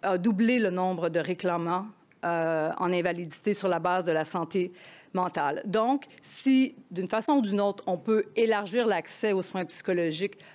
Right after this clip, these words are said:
par, euh, la technologie, eh bien, euh, c'est, c'est une, c'est, en fait, c'est une voie à, à suivre, là. Et, euh, c'est pas nécessairement toujours rencontrer un psychologue de façon virtuelle.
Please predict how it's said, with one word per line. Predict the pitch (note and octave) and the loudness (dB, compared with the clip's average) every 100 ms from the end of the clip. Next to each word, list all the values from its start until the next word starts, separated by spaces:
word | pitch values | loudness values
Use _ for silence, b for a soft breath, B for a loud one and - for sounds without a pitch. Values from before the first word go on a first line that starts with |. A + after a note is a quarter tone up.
| B | B
par, | - A3 G#3+ G#3+ F3+ - | -2 2 2 0 -4 -2
euh, | E3 E3 E3 | 2 2 2
la | F3 | 0
technologie, | F3+ - F#3 F3 E3+ E3+ A#3 B3+ | -2 -2 0 4 2 4 2 2
eh | G3 | 0
bien, | E3 F3 G3+ A3 A3+ G#3 B - | 0 0 0 0 -4 -10 B -4
euh, | F3+ E3+ E3 E3 E3+ D#3+ | 0 2 2 2 2 0
c'est, | - - G#3+ | -4 -4 -4
c'est | G3 G3+ - | -2 -4 0
une, | F#3+ E3+ | -2 -2
c'est, | - F#3+ - _ _ - | -4 -6 -8 _ _ -8
en | |
fait, | F#3+ A3 | -4 -2
c'est | G3+ | -2
une | G#3 | -2
voie | F3 G#3 G#3 | 0 2 2
à, | - E3 E3+ | 0 -2 -2
à | D#3 | -4
suivre, | - G3 C#4 B3+ | -4 0 2 4
là. | B3+ C#4 B B B | 2 0 B B B
Et, | A3+ C4 C4 A3+ | 2 4 4 4
euh, | G3+ F#3+ F3+ E3+ - G3+ | 2 2 2 2 0 0
c'est | A3+ | -2
pas | C#4+ | 2
nécessairement | D4 B3 G#3 G3 G3+ A#3+ | 2 2 0 -2 -2 -4
toujours | - G3+ A3+ | -2 0 2
rencontrer | G#3 G3 F#3+ A3+ | 0 -2 -4 -2
un | G3+ | -2
psychologue | - - F#3 G3 G#3 F3 | -2 0 2 2 2 0
de | |
façon | E3+ F3 G3+ F#3 | 0 -2 -2 -4
virtuelle. | F3 - - F#3 G#3+ C4+ | -4 -8 -4 0 2 0